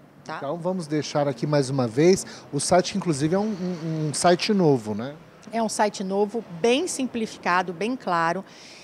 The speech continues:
Speaker 1: E o mais interessante desse site é que ele foi preparado pra ajudar o estudante e os familiares na decisão da escolha da sua carreira, da escolha do seu curso, porque a gente vem percebendo, né,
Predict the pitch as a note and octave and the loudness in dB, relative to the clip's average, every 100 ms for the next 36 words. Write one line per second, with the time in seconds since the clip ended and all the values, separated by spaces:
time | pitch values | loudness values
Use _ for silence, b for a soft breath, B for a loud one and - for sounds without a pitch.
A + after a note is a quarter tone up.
0 | B B3+ D4 C#4+ E4 F4+ E4 C4+ A3+ G#3+ | B -2 0 0 -2 -4 -4 -2 -2 -2
1 | F#3+ F3+ F3 - F#3 G3+ G3+ G#3 A#3 A3+ | -6 -8 -8 -8 -4 -4 -4 -6 -6 -4
2 | - A3 - C4 E4 G#3+ F3+ G#3 G3+ F#3 | -2 -4 -2 -4 -2 -2 0 2 0 -2
3 | - A3+ C4 B3 A#3 G#3 G3 F3+ - F3 | -2 0 0 -2 -2 0 0 -2 -10 -4
4 | F#3+ G3+ - A3 - F#3 F3 E3 E3+ E3+ | -2 -2 -4 -6 -2 -2 -2 -2 -2 -2
5 | - - G3 G3+ G3 A3 A3+ F3+ F#3+ G3+ | -6 -14 -8 -6 -6 -6 -6 -4 -4 -4
6 | B3+ - - A#3+ C4+ D4+ A3+ F#3 F#3 - | -6 -8 -8 -4 -2 0 -2 -4 -4 -6
7 | - D#3+ F3 F#3 F#3 F#3+ F3 - G3+ F#3+ | -8 -8 -4 -4 -2 -4 -6 -6 -6 -6
8 | F3+ - E3+ G3 F3+ - - B B B | -8 -10 -10 -8 -10 -12 -16 B B B
9 | - A#3 C#4+ B3 B3+ D#4+ D4 A#3+ B3 A#3 | -12 -4 -2 0 -4 -6 -6 -6 -4 -4
10 | A3 A#3+ G3 G3 G3 G3 F3 F3+ A#3 | -4 -6 -4 -4 -4 -6 -6 -6 -6